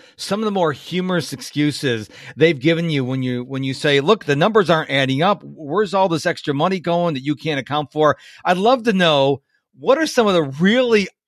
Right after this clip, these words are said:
really, like, way out in your Pluto excuses that cause you to go, "What?" And any of those pop into mind for you?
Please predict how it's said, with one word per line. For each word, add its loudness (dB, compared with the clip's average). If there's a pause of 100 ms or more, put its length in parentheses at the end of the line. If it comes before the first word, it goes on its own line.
(100)
really, 0
like, 0 (360)
way 4
out 2
in -10
your -2
Pluto 2 (220)
excuses -4
that 0
cause 0
you -4
to -6
go, 2
"What?" 2 (680)
And -8
any 0
of 2
those 4
pop 0
into -2
mind 0
for -6
you? -2